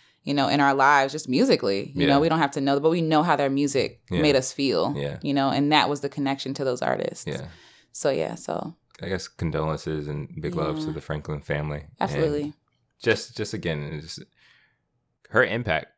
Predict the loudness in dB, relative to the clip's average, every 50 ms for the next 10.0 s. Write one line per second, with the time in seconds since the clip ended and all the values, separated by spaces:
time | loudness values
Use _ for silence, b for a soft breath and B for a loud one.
0 | _ -10 -6 -2 0 2 4 4 2 0 -2 -6 -8 -8 -10 -10 -12 -18 -10 -8
1 | -6 -2 -2 0 0 0 0 0 2 2 4 4 4 4 2 2 0 0 -2 -2
2 | -2 -4 -4 -4 -2 0 0 0 -2 -4 -6 -4 -8 -8 -6 -4 -2 -2 0 0
3 | -4 -2 -2 -2 -2 -2 -4 -6 -8 -6 -8 -10 -6 -2 -2 -2 -2 -2 -2 0
4 | 0 0 0 -2 -2 -2 -4 -2 -2 -2 -2 -2 -2 -4 0 2 2 4 4 4
5 | 2 2 0 4 6 8 8 8 8 6 6 2 0 0 0 2 2 2 4 4
6 | 4 6 6 6 4 4 2 -2 -4 -6 -4 -4 -2 -2 -2 0 -2 -2 -2 -2
7 | -4 -4 -2 -2 -4 -4 -4 -6 -2 -2 -2 -2 -2 -4 0 2 2 2 4 4
8 | 6 8 8 8 8 8 6 6 0 B B B B B -2 0 2 4 4 4
9 | 4 4 4 2 0 -4 -4 -4 -2 0 2 2 2 0 0 0 0 0 0 -2